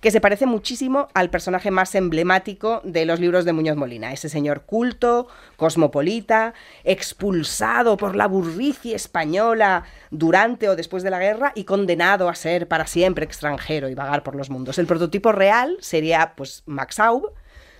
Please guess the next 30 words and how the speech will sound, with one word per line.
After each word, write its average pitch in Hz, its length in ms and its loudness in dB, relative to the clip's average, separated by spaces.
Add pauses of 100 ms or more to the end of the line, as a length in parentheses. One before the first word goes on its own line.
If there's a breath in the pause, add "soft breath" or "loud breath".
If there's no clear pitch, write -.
(500 soft breath)
a - 80 -4
quien 156 280 0
Muñoz 151 280 2
Molina, 156 260 2
pues, 151 140 -6
le 151 100 -4
dedicó 143 240 -6
su, 147 300 -4
su 151 200 -4
discurso 147 360 -4
de 151 80 -2
ingreso 143 240 -4
en 151 40 0
la 147 60 2
Real 139 180 -8
Academia 202 520 2
y 160 80 -2
es - 100 -8
un 143 320 -4
autor 151 280 -2
al 156 100 2
que 147 100 -4
le 151 60 4
admira 165 280 2
mucho. 247 360 0
El 233 100 4
otro 294 180 6
gran 254 220 -2
ejemplo 254 320 -2
imaginario 196 840 0